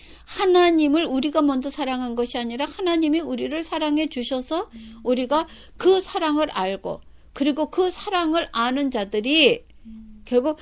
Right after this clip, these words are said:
Speaker 1: "하나님, 저도 하나님을 사랑합니다"라고 화답할 수 있게 되는 거예요. 하나님이 계신 것을 알고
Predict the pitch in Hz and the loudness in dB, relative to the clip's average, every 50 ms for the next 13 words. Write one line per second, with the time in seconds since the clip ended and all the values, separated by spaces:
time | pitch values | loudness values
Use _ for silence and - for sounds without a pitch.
0 | - - - - 330 311 302 277 254 254 240 226 - 233 254 240 311 320 320 381 | -10 -20 -6 0 4 4 6 6 4 2 0 -2 -2 -4 -2 -2 -2 -4 -4 -2
1 | 381 311 285 294 285 311 302 - - 339 320 311 302 311 311 302 302 311 294 294 | -2 0 0 0 0 -2 -2 -4 -4 -2 0 0 0 2 2 2 2 2 0 0
2 | 294 294 285 269 262 254 269 320 330 - 415 381 381 381 - 349 330 320 - 320 | 0 0 0 0 0 -2 -2 -4 -4 -4 -6 -6 -6 -6 -6 -6 -6 -6 -6 -8
3 | 311 - 285 254 247 226 220 214 196 - - - - - - - - - 359 330 | -8 -8 -6 -4 -4 -4 -4 -6 -8 -10 -12 -14 -18 -20 -20 -18 -6 0 2 4
4 | 302 277 262 240 240 233 240 240 240 - 240 233 233 - - 233 220 214 226 214 | 4 4 4 2 0 0 0 -2 0 2 2 2 2 0 -4 -6 -6 -4 -6 -6
5 | 208 - 233 220 214 214 214 214 - 269 285 294 | -6 -4 -4 -4 -4 -4 -4 -2 2 2 2 2